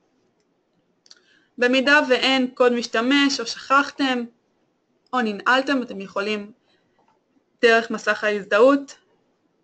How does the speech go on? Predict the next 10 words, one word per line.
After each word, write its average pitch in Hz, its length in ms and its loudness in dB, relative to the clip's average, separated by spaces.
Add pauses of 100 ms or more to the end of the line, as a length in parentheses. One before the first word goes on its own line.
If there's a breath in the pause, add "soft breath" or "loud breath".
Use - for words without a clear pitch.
לאפס 208 400 -2
את - 100 -10
הסיסמה. 269 400 0 (1900)
נזין 294 320 2
את 302 60 0
הקוד 254 240 2
משתמש 262 540 0
ואת 247 220 0
הסיסמה 208 420 -6
שלנו, 302 340 2